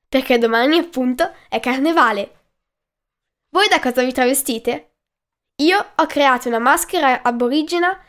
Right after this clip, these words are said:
australiana. Di qui potete trovare la foto sul sito.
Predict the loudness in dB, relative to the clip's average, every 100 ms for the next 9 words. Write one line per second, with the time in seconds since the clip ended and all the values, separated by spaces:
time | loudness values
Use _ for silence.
0 | -2 0 0 0 0 0 0 -2 -6 -10
1 | _ _ _ _ _ _ _ -2 0 0
2 | -2 -6 -18 -4 0 0 -2 -2 2 2
3 | 4 0 2 0 0 0 0 0 -2 -4
4 | -10 -16